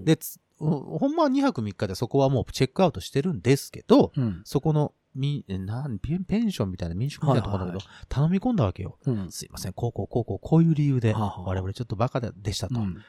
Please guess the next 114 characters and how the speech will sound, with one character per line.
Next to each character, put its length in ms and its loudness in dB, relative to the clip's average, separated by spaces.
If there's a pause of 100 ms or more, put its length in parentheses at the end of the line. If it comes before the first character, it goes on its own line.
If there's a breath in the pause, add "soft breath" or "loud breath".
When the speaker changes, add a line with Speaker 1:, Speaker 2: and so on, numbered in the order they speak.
(140 loud breath)
Speaker 2:
で、 160 2
一 160 -4
泊 320 -2
泊 120 -4
ま 100 2
る 60 0
と 100 -4
こ 80 -4
ろ 80 -2
が 100 -6
ご 120 -4
ざ 100 4
い 60 4
ま 100 -2
せ 160 -2
ん 40 -6
と。 120 -4
Speaker 1:
う 40 0
ん。 280 -8
Speaker 2:
一 120 -10
泊 240 -2
だ 100 -10
け 80 -4
で 80 0
も 120 -2
い 80 0
い 40 -14
か 80 -6
ら 80 -4
素 100 -10
泊 80 -2
ま 100 -2
り 60 -2
で 80 -6
い 40 -4
い 40 -4
ん 140 -8
で、 180 4 (140)
Speaker 1:
う 40 -10
ん。 40 0
Speaker 2:
お 20 -2
金 160 0
も、 200 -4 (140)
こ 220 -2
う、 20 -12
み-、 160 -6 (300)
高 140 -6
校 160 -4
生 100 -10
で 80 -8
お 100 -8
金 160 -8
も 80 -10
な 220 -6
い 60 -4
の 100 -8
で、 120 -2 (100)
Speaker 1:
は 40 -18
あ。 40 -12
Speaker 2:
も 200 -10
う 60 -6
一 60 -8
泊 240 -6
素 100 -10
泊 100 -2
ま 100 -6
り 60 -12
で 80 -8
い 100 -4
い 20 -4
の 100 -6
で、 220 0
Speaker 1:
は 100 -6
あ 60 -2
は 120 -8
あ。 20 -12
Speaker 2:
え 40 -6
っ 80 -14
と、 120 -8
泊 120 -10
ま 100 -8
ら 80 -8
せ 60 -16
て 80 -10
く 80 -6
だ 60 -4
さ 160 -4
い 20 0
っ 40 -6
て 80 -14
言 60 -20
っ 20 -20
た 100 -6
ら、 80 -4
も 140 -2
う 20 -6
す 140 -8
ご 100 -2
く 140 -2
い 160 2
い 20 0
人 180 -6
で、 140 2
Speaker 1:
う 60 0
ん。 20 -10
Speaker 2:
ペ 80 0
ン 40 -2
シ 60 -8
ョ 40 -6
ン 20 -6
の 60 -6
人、 80 -14
Speaker 1:
は 80 2
あ。 20 2